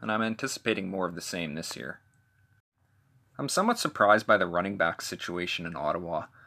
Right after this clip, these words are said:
Moses Madu and Brendan Glanders are who they'll be going with in the backfield to start,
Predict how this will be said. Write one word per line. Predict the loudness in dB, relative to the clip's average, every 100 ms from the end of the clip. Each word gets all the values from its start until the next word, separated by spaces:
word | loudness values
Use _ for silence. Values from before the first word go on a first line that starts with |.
| -20 _ _ _ 0
Moses | 2 2 0
Madu | -2 2 2 2
and | 4
Brendan | 4 2 -2
Glanders | -2 2 4 4 0 -2
are | -4
who | -4 -2
they'll | -2
be | -4
going | -4 -2 -2
with | -4 -4
in | -4
the |
backfield | 0 2 2 -4 -10 -10
to | -10
start, | -10 0 0 0